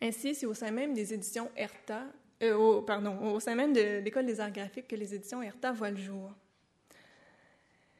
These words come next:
Giguère, euh, a, a une histoire pour, euh, pour expliquer les, comment il a trouvé le, le, le nom des éditions Erta. Vous pouvez lire, euh, l'extrait à l'écran. «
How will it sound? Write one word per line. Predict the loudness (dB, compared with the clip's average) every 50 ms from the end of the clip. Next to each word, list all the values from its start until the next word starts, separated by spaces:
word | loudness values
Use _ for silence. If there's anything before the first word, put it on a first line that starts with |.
| _ _ _ -20 _ _ _ _ -12
Giguère, | -10 -8 -4 0 2 2 2 0 -2 -2
euh, | -2 0 0 0 -2 -2 -4 -4 -6 -8 -10 -12 -12 -6
a, | -2 0 0 0 0 -2 -4 -10 -20 -20 _ _ _ _ _ _ _ _ _ _ _ _ _ _ _
a | -6 -2 2
une | 4 4 6
histoire | 4 4 0 -2 0 2 4 4 4 2 0 -2 -2
pour, | -2 -2 0 -2
euh, | -2 -4 -4 -4
pour | -4 -4
expliquer | -4 -4 -4 -10 -16 -18 -20 -20 -14 -8 -8 -6
les, | -6 -4 -6 -6 -6 -8 -8 -8 -10 -10 -12 -14 -16 _ _ -20 -20 -20 _ -8
comment | -6 -4 -2 -2
il | -2 -4
a | -4
trouvé | -6 -6 -6 -4 -4 -4 -2
le, | -2 -4 -4 -6 -6
le, | -8 -8 -10 -10 -12 -14 -14 -16 -16 -12 -8
le | -6 -4 -4
nom | -4 -4 -6 -6 -6 -8 -8
des | -8 -8 -8 -8
éditions | -8 -8 -8 -8 -6 -4 -4 -4
Erta. | -4 -6 -8 -12 -12 -10 -8 -8 -10 -12 -16 _ _ -20 -20 _
Vous | -14 -14
pouvez | -8 -4 -2 -2
lire, | -2 -2 -2 -4 -4 -4 -6
euh, | -8 -10 -10 -10 -12 -10 -8
l'extrait | -6 -6 -6 -8 -10 -14 -12 -10 -8 -8
à | -8
l'écran. « | -8 -8 -10 -10 -8 -8 -8